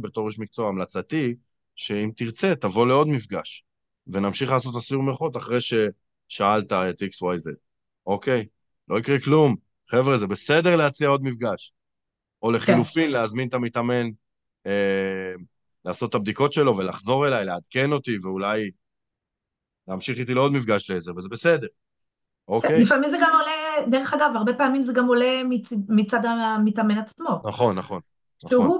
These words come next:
Speaker 2: מקבל, אה, אה,
Speaker 1: חשוב
Speaker 2: הוא,
Speaker 1: להבהיר
Speaker 2: התובנה
Speaker 1: שהדלת
Speaker 2: שלו.
Speaker 1: פתוחה.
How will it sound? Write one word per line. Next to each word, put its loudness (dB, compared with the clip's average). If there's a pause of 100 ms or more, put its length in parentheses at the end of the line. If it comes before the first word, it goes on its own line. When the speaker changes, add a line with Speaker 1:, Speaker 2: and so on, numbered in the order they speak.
Speaker 2:
מקבל, 2
אה, 0 (540)
אה, 2
Speaker 1:
חשוב 2
Speaker 2:
הוא, 8
Speaker 1:
להבהיר 6
Speaker 2:
התובנה 4
Speaker 1:
שהדלת 2
Speaker 2:
שלו. -8
Speaker 1:
פתוחה. -4